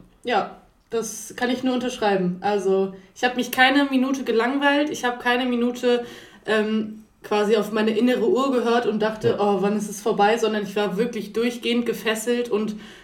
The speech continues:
Speaker 1: konnte es eigentlich kaum erwarten zu schauen, was passiert jetzt.
Speaker 2: Ja, das war jetzt noch, ja, sehr allgemein gehalten. Ähm, was man auf jeden Fall auch sagen kann, und das möchte ich an der Stelle erwähnen,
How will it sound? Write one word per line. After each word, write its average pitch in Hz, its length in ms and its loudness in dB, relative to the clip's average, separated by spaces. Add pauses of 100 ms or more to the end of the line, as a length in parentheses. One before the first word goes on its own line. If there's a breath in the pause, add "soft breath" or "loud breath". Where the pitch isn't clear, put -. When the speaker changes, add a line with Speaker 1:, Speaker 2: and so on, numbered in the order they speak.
Speaker 1:
konnte 233 260 -2
es 233 120 -2
eigentlich 220 260 -2
kaum 226 200 0
erwarten 214 440 2
zu - 160 -4
schauen, 220 340 2
was 214 180 -2
passiert 226 360 -2
jetzt. - 420 -2 (100)
Speaker 2:
Ja, 117 160 0 (100)
das 139 180 6
war 147 100 10
jetzt 139 200 8
noch, - 260 2
ja, 127 160 8
sehr 135 320 6
allgemein 131 640 6
gehalten. 151 720 2 (260 loud breath)
Ähm, 127 440 8
was 139 280 4
man 131 120 8
auf 131 120 4
jeden 143 180 4
Fall 120 140 2
auch 180 180 6
sagen 107 360 4
kann, 120 260 0
und 123 80 2
das 120 160 2
möchte 120 220 0
ich - 80 -6
an 107 80 -2
der 107 140 0
Stelle 104 280 0
erwähnen, 113 380 4